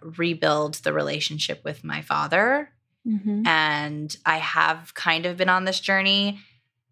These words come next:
Speaker 1: since right before I turned thirty, and I went to Tokyo in April, and just kind of addressing that childhood trauma of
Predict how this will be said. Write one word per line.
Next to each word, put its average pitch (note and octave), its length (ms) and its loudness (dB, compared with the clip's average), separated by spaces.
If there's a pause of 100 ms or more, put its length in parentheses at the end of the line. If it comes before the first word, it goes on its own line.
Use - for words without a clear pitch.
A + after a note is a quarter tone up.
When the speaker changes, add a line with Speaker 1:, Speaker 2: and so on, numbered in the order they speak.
Speaker 1:
since - 280 -4
right E3 140 2
before E3+ 260 0
I E3 80 4
turned D#3+ 260 -6
thirty, D#3 420 2
and D#3+ 160 -2
I D#3 60 -2
went D#3 260 -2
to - 60 -8
Tokyo D3+ 640 0
in D#3 200 -6
April, G#3+ 720 2 (520)
and D3+ 520 0 (140)
just D#3+ 380 0
kind F3+ 440 -2
of E3+ 320 0 (1040)
addressing F#3+ 580 0
that D#3 160 0
childhood D#3+ 480 0
trauma C#3+ 540 0
of C#3+ 360 -4